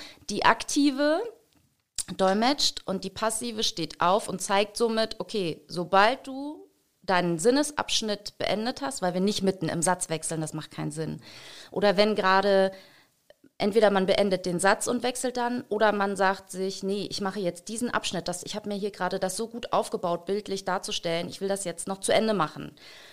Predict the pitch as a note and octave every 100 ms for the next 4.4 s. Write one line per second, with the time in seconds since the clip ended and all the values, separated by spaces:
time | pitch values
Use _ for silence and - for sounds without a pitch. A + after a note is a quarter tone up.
0 | - F#3+ - A3 - C4 G#3 G#3 - F#3
1 | F#3+ - F#3 D#3 D#3 F3 F3 A3 G#3 -
2 | G3 F#3 F3 E3 D#3+ E3 D#3 D#3 D3+ C#3+
3 | - - - _ _ _ _ _ - E3
4 | D#3 D3+ D3+ D3+